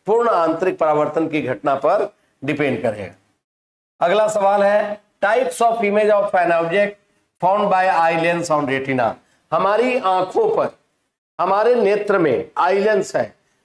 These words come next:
पर retina को screen of human eye कहा गया, मानव नेत्र का पर्दा कहा गया है। और हमेशा याद रखिएगा कि आपका जो लेंस है, आपको शायद मालूम होगा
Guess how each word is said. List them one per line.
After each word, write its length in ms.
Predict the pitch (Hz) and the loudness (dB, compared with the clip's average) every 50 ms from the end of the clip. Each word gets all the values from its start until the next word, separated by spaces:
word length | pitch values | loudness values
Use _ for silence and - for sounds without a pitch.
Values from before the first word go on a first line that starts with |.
| _ - | _ -2
पर 120 | 185 185 | 0 0
retina 680 | 180 160 160 175 190 - - 226 233 247 247 254 262 247 | 2 2 0 0 0 0 0 0 0 0 0 0 -2 -2
को 300 | 247 - - 202 214 220 | -4 -2 0 0 2 2
screen 720 | 214 202 196 165 - - - - 220 262 277 285 262 269 269 | 2 0 0 0 -2 -6 -6 -2 0 0 0 0 -2 -2 0
of 320 | 196 202 202 202 202 196 | 0 0 0 0 0 -2
human 240 | 185 180 185 180 175 | -2 0 0 0 0
eye 200 | 165 165 160 - | 0 -2 -2 -2
कहा 200 | 165 143 143 143 | -2 0 0 0
गया, 360 | 139 143 143 147 147 165 196 - _ _ _ _ _ _ _ _ _ _ _ _ - | 0 0 2 2 0 0 -2 -6 _ _ _ _ _ _ _ _ _ _ _ _ -2
मानव 420 | 123 147 170 190 202 220 240 240 226 | -2 0 0 2 0 0 0 2 2
नेत्र 260 | 214 214 208 - 202 | 0 0 0 -2 -2
का 160 | 202 202 190 | -2 -2 -2
पर्दा 400 | 190 - - 156 160 160 202 208 | -2 -2 -2 -2 0 0 0 0
कहा 280 | 208 202 170 156 156 143 | 0 -2 -2 -2 -2 0
गया 240 | 135 139 135 131 127 | 0 0 0 0 0
है। 320 | 131 139 151 175 - - _ _ _ _ _ - | 0 0 -2 -2 -4 -8 _ _ _ _ _ -2
और 120 | 139 147 | -2 0
हमेशा 400 | 143 147 151 151 165 160 160 208 | 0 2 2 2 0 0 0 0
याद 240 | 208 196 180 175 170 | 0 2 2 2 0
रखिएगा 500 | 165 156 151 - 170 165 165 156 170 180 | 0 -2 -2 0 0 0 2 2 0 0
कि 160 | 170 - 170 | -2 0 0
आपका 320 | 160 151 156 151 156 170 160 | 0 0 0 -2 -2 -2 0
जो 140 | 156 151 160 | 2 2 2
लेंस 420 | 147 147 175 196 196 190 - - | 2 2 2 0 0 -2 -2 0
है, 280 | 131 131 135 151 - - _ _ - - - - | 0 2 0 0 -2 -8 _ _ -20 -16 -4 -2
आपको 320 | 131 147 151 - 151 160 | 0 0 0 -2 -2 -4
शायद 360 | 139 - - 165 160 175 202 185 | -4 -2 0 0 2 2 0 0
मालूम 380 | 180 170 156 151 151 156 139 | 0 0 0 0 0 0 0
होगा 520 | 135 131 123 127 131 135 139 143 139 - | 0 -2 0 2 2 2 2 2 -2 -4